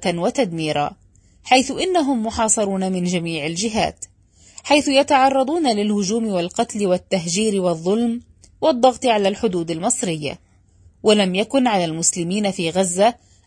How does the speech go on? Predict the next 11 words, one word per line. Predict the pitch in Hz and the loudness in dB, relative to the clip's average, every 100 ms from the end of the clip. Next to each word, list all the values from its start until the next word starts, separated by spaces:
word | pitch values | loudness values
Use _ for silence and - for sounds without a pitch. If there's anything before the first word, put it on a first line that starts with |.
| - | -2
أن | 262 | 2
يتحملوا | 262 269 285 349 370 254 196 | 2 0 0 2 2 2 2
الهجمات | 196 208 190 214 311 262 | 0 2 2 2 0 0
الوحشية | 190 - - 240 226 - | -2 -2 -2 0 -2 -2
التي | 175 180 208 208 | -2 -2 0 0
يشنها | 180 - 247 220 208 | 0 0 0 0 0
كيان | 214 208 180 160 | 0 0 0 0
يهود | 156 160 220 240 196 _ _ _ | -2 -2 0 0 -4 _ _ _
ليلا | 302 330 277 262 233 | 2 4 4 2 2
ونهارا | 214 208 202 175 170 170 | 0 0 -2 -2 -4 -4
فحسب، | 233 254 - - | -4 -4 -6 -8